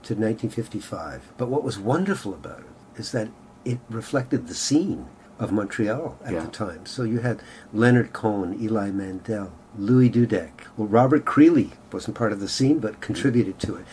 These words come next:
Speaker 1: Gives you an idea of what was going on then. Phyllis Webb,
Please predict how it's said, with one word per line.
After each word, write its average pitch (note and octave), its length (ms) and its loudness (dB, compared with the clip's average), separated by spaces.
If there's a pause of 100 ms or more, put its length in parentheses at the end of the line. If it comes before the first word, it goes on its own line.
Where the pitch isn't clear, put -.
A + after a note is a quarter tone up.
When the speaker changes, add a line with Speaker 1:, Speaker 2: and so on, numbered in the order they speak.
(180)
Speaker 1:
Gives - 180 -10
you E3 80 6
an C#3 80 8
idea A#2+ 520 4
of G#2 420 -10 (240)
what A#2+ 160 0
was G#2+ 100 -8
going G#2+ 260 -2
on B2 200 0
then. - 160 -6
Phyllis C#3+ 360 6
Webb, A2 460 0